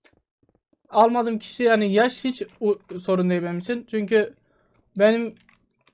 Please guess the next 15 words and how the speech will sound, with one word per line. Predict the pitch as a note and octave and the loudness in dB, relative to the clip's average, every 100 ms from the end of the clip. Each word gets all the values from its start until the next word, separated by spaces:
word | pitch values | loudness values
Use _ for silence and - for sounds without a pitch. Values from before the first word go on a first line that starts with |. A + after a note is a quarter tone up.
| _ | _
tek | A#3+ B3 - | 0 0 0
bir, | F#3+ F#3 | -2 -2
e, | G#3 F3+ F3+ F3+ F3 | 0 2 4 2 -2
prensibim | F3+ F#3 F#3 F3+ F3 | -2 -2 0 -2 0
var | E3+ | 2
abi. | F3+ A#3+ B3+ - | 2 -2 -8 -2
Akıl | G#3+ C4+ C4 | 0 0 0
yaşlı | B3+ - | -2 -4
değil | C#4+ C#4+ | -6 -4
başlar. | B3 B3 A#3 F3+ | -4 -2 -2 -2
Bunu | F3+ A3 A3 - | -2 -4 -4 -2
her | G#3+ | -2
zaman | G3 G#3 A3 A3 _ _ _ _ | 0 -2 -2 -6 _ _ _ _
söylerim | - G#3 A3 G3+ E3+ | -2 2 4 2 0
abi. | E3+ | -4